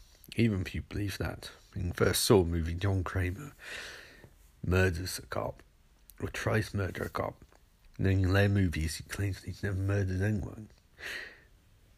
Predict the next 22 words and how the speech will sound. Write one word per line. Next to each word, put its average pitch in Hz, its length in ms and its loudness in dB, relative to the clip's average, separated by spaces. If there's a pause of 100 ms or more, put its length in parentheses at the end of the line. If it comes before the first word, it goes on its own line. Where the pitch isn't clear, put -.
If 98 140 -2
we 110 100 4
put 110 180 6
aside 95 340 4
the 92 80 -8
spurious - 460 -2
logic 87 460 -4
of - 160 -8
what 78 120 -6
exactly - 420 -6
murder 82 340 -2
is, 78 320 -2 (1300)
if 98 140 -4
you 107 60 0
shoot 98 300 2
a - 40 -4
cop - 320 -4
and 85 100 -4
they 95 80 -4
die, 104 380 -4 (140)
that's 117 220 -8
murder. 95 400 -4